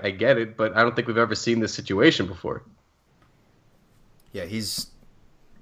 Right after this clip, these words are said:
Speaker 2: just gonna be a huge question mark. I think it's gonna be fun to follow him, and I think, especially if he's playing in the G League or something, he's gonna have some just ridiculous highlights. But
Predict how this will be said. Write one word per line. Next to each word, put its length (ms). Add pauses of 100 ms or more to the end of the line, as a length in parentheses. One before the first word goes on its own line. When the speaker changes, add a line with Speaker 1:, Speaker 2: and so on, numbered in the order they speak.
(160)
Speaker 2:
just 220
gonna 160
be 260
a 40
huge 280
question 300
mark. 240
I 60
think 100
it's 100
gonna 120
be 80
fun 180
to 80
follow 300
him, 160
and 80
I 60
think, 260
especially 440
if 60
he's 140
playing 240
in 80
the 60
G 160
League 160
or 60
something, 280
he's 180
gonna 120
have 180
some 200
just 360
ridiculous 520
highlights. 400
But 240